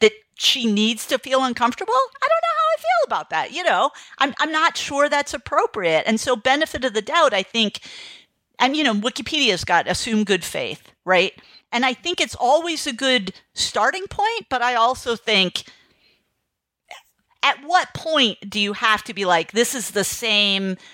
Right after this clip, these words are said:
internet argument with not the same internet dude, but a different internet dude? How much do I need to assume good faith and discuss sort of trans one oh one issues with them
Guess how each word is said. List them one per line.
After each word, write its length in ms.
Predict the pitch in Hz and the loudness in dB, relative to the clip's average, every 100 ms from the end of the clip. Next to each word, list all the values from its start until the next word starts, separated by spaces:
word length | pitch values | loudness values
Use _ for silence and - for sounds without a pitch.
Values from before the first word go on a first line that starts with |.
| - _ _ 247 | -20 _ _ -4
internet 360 | 247 247 220 | -2 0 0
argument 580 | 208 208 208 233 196 - | 2 0 -2 -4 -4 0
with 220 | 214 196 - - | 0 0 -4 -12
not 380 | 214 226 285 320 | -6 0 2 2
the 80 | 320 | -4
same 400 | - 381 415 349 | -4 -2 0 2
internet 460 | 254 233 226 185 185 | 2 2 0 -2 -2
dude, 300 | 202 202 175 | -2 0 0
but 120 | 190 | -2
a 60 | |
different 540 | 170 240 294 - 247 185 | -2 0 0 0 -4 -2
internet 480 | 202 190 185 151 165 | 0 0 0 -2 -2
dude? 320 | 185 170 165 | 0 0 -2
How 260 | - 240 | -2 -2
much 320 | 240 233 - - | 0 0 -2 -6
do 160 | 196 | 0
I 120 | 180 | 2
need 220 | 180 180 175 | 2 -2 -2
to 120 | 170 | -2
assume 360 | 165 - 175 170 | -4 -2 -4 -2
good 200 | 175 - | -4 -4
faith 400 | - 269 220 190 | 0 2 2 -2
and 140 | 180 | -4
discuss 420 | 175 - 190 175 | -4 -2 0 0
sort 220 | - 165 | 0 -4
of 100 | 147 | -6
trans 400 | - 202 190 175 | -6 0 0 0
one 180 | 170 170 | -2 -2
oh 60 | 160 | -2
one 240 | 185 262 | 0 0
issues 420 | 214 175 - 165 | 0 -2 -6 -10
with 180 | 170 - | -8 -2
them 300 | 170 160 165 | 0 2 0